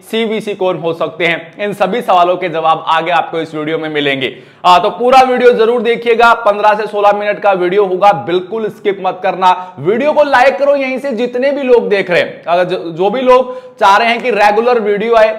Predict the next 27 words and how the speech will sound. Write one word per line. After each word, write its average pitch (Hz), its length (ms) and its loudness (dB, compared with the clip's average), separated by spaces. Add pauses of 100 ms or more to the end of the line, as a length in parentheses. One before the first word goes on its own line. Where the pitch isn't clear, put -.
(160)
आ, 170 260 4
please 196 360 0 (180)
like 170 380 0
button 180 240 -6
पे 185 120 -8
click 185 260 -4
करो 196 180 -2
और 190 340 0
channel 180 240 0
को 185 140 -8
subscribe 170 560 -4
कर 175 100 -4
लो, 185 140 -2
bell 156 220 0
icon 165 240 -4
दबा 156 220 2
लेना, 170 460 -4
जिससे 151 220 -10
कि 170 100 -6
आने 160 220 -2
वाले 160 240 -2
videos 151 320 -4
आप 147 160 -4
सबसे 147 200 -12
पहले 131 240 -4 (300)
देख 165 280 -2
पाए। 131 120 2